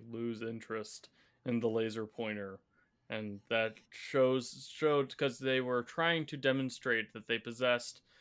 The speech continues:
uh, the, the, the will of cat, you know, uh, the, the will of a cat. And of course,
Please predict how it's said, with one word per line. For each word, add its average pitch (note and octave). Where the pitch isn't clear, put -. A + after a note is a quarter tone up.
uh, G#2+
the, A#2
the, A#2
the B2
will C#3
of C#3
cat, -
you A#2+
know, G2+
uh, G#2
the, G#2+
the A2
will C3
of A#2+
a A#2+
cat. A2
And G#2+
of G#2+
course, C3